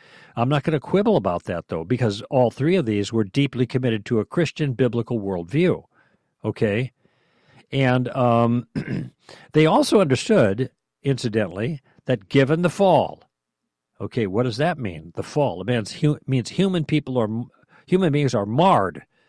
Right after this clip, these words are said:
And they're not just, they're marred in their religion, they are marred in their thinking. They are f-, they are, uh, fallible. They could be mistaken about things because of their fallen nature.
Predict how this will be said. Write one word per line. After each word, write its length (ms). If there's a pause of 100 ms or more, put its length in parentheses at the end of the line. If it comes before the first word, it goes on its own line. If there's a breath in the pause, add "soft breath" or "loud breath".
(440 soft breath)
And 100
they're 80
not 220
just, 240 (880)
they're 140
marred 340
in 200
their 140
religion, 800
they 220
are 100
marred 320
in 140
their 120
thinking. 640 (520 loud breath)
They 180
are 80
f-, 580
they 280
are, 280
uh, 200
fallible. 1040 (1000)
They 120
could 320
be 140
mistaken 680
about 400
things 580 (500 loud breath)
because 440
of 160
their 140
fallen 440
nature. 500